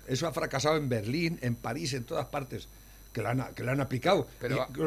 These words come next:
Speaker 1: los alemanes, parece
Speaker 2: Pero
Speaker 1: mentira,
Speaker 2: yo
Speaker 1: ¿no?
Speaker 2: tengo un piso, lo alquilo al precio que me salga a mí de las pelotas. Que van a
Speaker 1: Claro.
Speaker 2: venir a mí
Speaker 1: A
Speaker 2: ahora
Speaker 1: ver,
Speaker 2: estos a
Speaker 1: ¿qué es
Speaker 2: decirme,
Speaker 1: la libertad?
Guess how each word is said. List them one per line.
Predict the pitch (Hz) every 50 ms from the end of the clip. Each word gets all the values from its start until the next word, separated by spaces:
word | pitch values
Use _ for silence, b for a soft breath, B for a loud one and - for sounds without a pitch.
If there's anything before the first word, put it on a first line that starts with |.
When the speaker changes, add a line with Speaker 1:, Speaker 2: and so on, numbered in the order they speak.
| 151 131
Speaker 1:
los | 147 139 131
alemanes, | 139 131 123 143 170 208 190 156
parece | 120 - - 147 156 156 151
Speaker 2:
Pero | 151 131
Speaker 1:
mentira, | 120 - 220 226 185
Speaker 2:
yo | 123 -
Speaker 1:
¿no? | -
Speaker 2:
tengo | 202 165
un | 165 156
piso, | 147 165 165 139 143
lo | 170 156 151
alquilo | 135 147 160 165 170
al | 170 170 143 120 143 151 139 117
precio | - 165 160 147 190 160
que | 151
me | 143 120
salga | 120 160 160 156
a | 139
mí | 156
de | 160 165
las | 160 -
pelotas. | - - - 117 107 110 107 101 98 95 - -
Que | -
van | 135 160
a | 180
Speaker 1:
Claro. | 185 -
Speaker 2:
venir | 185 170 170 165
a | 151 147
mí | 160 165
Speaker 1:
A | 151
Speaker 2:
ahora | 147 156 151
Speaker 1:
ver, | 151
Speaker 2:
estos | - - 156 131
a | 151
Speaker 1:
¿qué | 131 123
es |
Speaker 2:
decirme, | 120 175 190 214
Speaker 1:
la | 220
libertad? | 208 208 196 175 156 131 - - 82